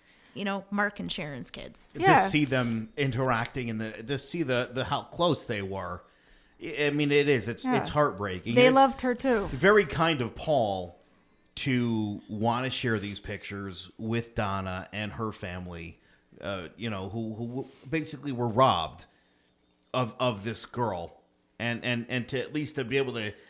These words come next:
Speaker 2: sort of get some of what was happening and, and, and just to sort of see her again. Pictures they've never seen and they don't have. I mean
Speaker 1: Well, they were all robbed. I mean, I think, you know, we've definitely cast aspersions on Sharon, and,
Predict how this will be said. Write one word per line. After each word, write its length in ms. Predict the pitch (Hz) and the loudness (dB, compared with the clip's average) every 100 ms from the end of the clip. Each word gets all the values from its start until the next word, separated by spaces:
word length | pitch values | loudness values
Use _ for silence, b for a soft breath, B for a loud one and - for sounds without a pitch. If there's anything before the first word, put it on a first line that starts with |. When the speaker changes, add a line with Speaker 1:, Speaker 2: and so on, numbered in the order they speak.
| b | b
Speaker 2:
sort 240 | - 175 135 | -6 -2 -2
of 140 | 101 | -2
get 220 | 90 127 | -4 -6
some 300 | - - 135 | -4 -4 -2
of 100 | 123 117 | -2 -2
what 200 | 120 113 | -4 -4
was 160 | 110 | -6
happening 560 | 127 117 113 117 117 113 | -2 -2 -2 -4 -2 -4
and, 160 | 104 | -4
and, 200 | 95 110 - | -6 -6 -4
and 220 | 113 98 | -6 -4
just 220 | 117 127 | -6 -6
to 80 | 117 | -10
sort 280 | - 131 110 | -6 -4 -4
of 60 | |
see 260 | - - 135 | -6 -6 -4
her 180 | 120 113 | -2 -2
again. 300 | 107 113 117 B B - | 0 -2 -2 B B 0
Pictures 400 | 165 160 160 131 | 2 2 -2 4
they've 260 | 147 147 | 4 4
never 280 | 131 147 147 | 2 0 0
seen 280 | 139 165 175 | -4 -2 0
and 100 | 147 | 2
they 80 | 151 | 2
don't 160 | 151 | 2
have. 400 | 139 180 139 85 - | -2 -4 -6 -8 -10
I 120 | 113 | -4
mean 420 | 120 120 113 107 95 b b | -2 -2 -2 -4 -8 b b
Speaker 1:
Well, 120 | 285 | -8
they 120 | 302 359 | -4 2
were 140 | 339 | 6
all 200 | 240 214 | 6 6
robbed. 400 | 185 170 170 185 | 4 0 0 -4
I 100 | - | -2
mean, 220 | 226 226 185 | 0 2 2
I 140 | 220 | 0
think, 340 | - 247 233 - | 2 0 0 -2
you 120 | 220 | 0
know, 220 | 202 190 | 0 0
we've 360 | 175 233 226 180 | -2 -2 -2 0
definitely 540 | 220 214 214 165 170 | 0 0 0 -2 -4
cast 380 | - 175 180 - | -4 -2 -2 -2
aspersions 640 | 202 - 185 185 180 185 | -4 -2 -2 -2 -2 -2
on 220 | 180 175 185 | -2 -2 0
Sharon, 540 | - 180 180 185 190 | 0 0 0 0 -2
and, 280 | - 185 185 | -2 -4 -4